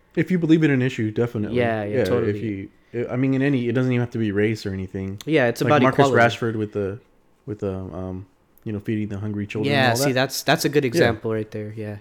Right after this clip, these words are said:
Speaker 1: Yeah. Um. So yeah, I, I, I, I like that, uh,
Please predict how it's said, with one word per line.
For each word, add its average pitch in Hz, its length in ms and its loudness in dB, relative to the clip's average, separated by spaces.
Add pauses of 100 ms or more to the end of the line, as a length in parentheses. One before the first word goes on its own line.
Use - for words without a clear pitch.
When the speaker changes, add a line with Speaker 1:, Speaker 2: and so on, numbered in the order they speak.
(140)
Speaker 1:
Yeah. 120 280 2
Um. 110 460 -2 (920)
So 127 280 0
yeah, 160 200 2
I, 127 280 4
I, 123 200 2 (680)
I, 113 120 0 (100)
I 113 40 2
like 117 300 0
that, 110 260 0
uh, 104 320 -2